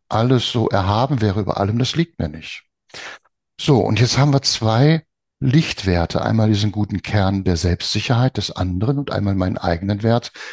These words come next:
der Authentizität. Und das ist jetzt ein Zustand, in dem man sich viel besser begegnen kann, als wenn man auf diesen abgelehnten Eigenschaften ist.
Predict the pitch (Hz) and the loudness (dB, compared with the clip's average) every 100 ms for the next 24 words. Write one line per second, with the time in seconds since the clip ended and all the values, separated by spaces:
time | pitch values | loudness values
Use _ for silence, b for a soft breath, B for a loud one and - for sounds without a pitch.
0 | B 76 107 113 - 113 123 - 165 - | B -4 -2 -2 -4 -4 -8 -8 -6 -4
1 | 73 - - _ B B B B _ 113 | -4 -6 -16 _ B B B B _ -2
2 | 110 - B B B _ 113 156 - - | -2 -8 B B B _ 2 2 -2 -6
3 | 131 - 127 117 - - 110 101 - - | -6 0 0 0 -4 -2 2 2 0 -4
4 | 156 - - 135 131 - 107 123 127 113 | -4 -4 0 0 0 -2 0 2 2 2
5 | 113 - - 170 185 147 139 131 113 107 | -2 -2 -4 -2 0 0 0 0 0 0
6 | 139 - 98 - 92 151 175 B B B | 0 0 -4 -2 -2 -2 -6 B B B
7 | - 117 - 107 120 131 135 - 120 120 | -4 -2 0 2 4 4 2 0 -2 -2
8 | - 117 113 - - - 117 120 123 - | -6 -8 -4 -4 -4 -2 0 0 0 0
9 | 123 135 - 85 - - - - - | 0 0 -6 -8 -10 -12 -10 -12 -14